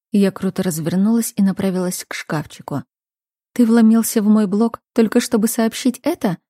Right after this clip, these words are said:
Можешь идти, потом сбрось на планшет вашу». «Он звал тебя», прилетело в спину.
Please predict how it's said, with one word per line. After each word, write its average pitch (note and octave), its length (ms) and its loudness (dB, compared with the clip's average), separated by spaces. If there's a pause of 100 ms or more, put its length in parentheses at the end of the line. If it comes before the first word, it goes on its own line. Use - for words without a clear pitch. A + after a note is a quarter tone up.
(260)
Можешь B3 380 4
идти, F#3+ 340 -4
потом A3 340 4
сбрось G#3 300 -2
на E3 100 0
планшет F3 440 -4
вашу». F#3 400 -4 (840)
«Он A#3+ 220 4
звал D#3 340 -4
тебя», F3 540 0 (280)
прилетело E3+ 600 -2
в - 60 -8
спину. E3 420 -4